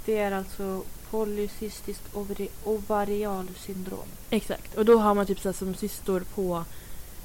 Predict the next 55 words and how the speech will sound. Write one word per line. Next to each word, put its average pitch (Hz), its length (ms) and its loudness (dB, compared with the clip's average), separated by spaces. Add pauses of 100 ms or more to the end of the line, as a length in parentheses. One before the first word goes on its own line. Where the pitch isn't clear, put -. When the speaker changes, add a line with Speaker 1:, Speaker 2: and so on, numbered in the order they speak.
(720)
Speaker 2:
Jag 214 100 4
vet 208 60 6
inte 202 120 2
om 196 60 4
det 202 40 4
är 208 80 4
livmodern 185 340 4
eller 156 120 2
äggstockarna 175 400 -4
eller 160 100 -4
fan 165 160 -4
det 165 60 -2
är. 151 340 0
Speaker 1:
Innebär 214 480 0
att 196 100 -4
du 208 100 -2
har 196 180 -2
många 220 360 -2
äggblåsor 208 720 0
på - 180 -6
ena 208 320 0
eller 214 120 0
båda 196 260 -2
äggstockarna 190 640 -4
Speaker 2:
Ja. 196 60 -2
Speaker 1:
och - 160 -6
samtidigt 196 500 -2
ofta 190 260 -6
mycket 185 380 -4
testosteron 180 640 -6
i 175 40 -6
kroppen. 190 340 -6 (240)
Speaker 2:
Exakt. - 280 -6 (320)
Speaker 1:
Satan, - 380 -4
Speaker 2:
Eh. 190 180 2
Speaker 1:
går 214 100 -2
du 208 60 0
ut 190 140 -4
med 190 140 -6
testo? - 320 -10 (240)
Speaker 2:
Ja, 233 120 6
men 226 100 8
jag 240 80 8
har 254 180 6
ju 202 280 4
testo, - 500 -8 (220)
så... - 60 -8 (540)
Nej, 240 120 8
men 247 100 10
jag, 226 240 8
jag 233 180 8
tycker 370 280 8
också 202 120 0
att 196 80 -2
mycket 196 440 2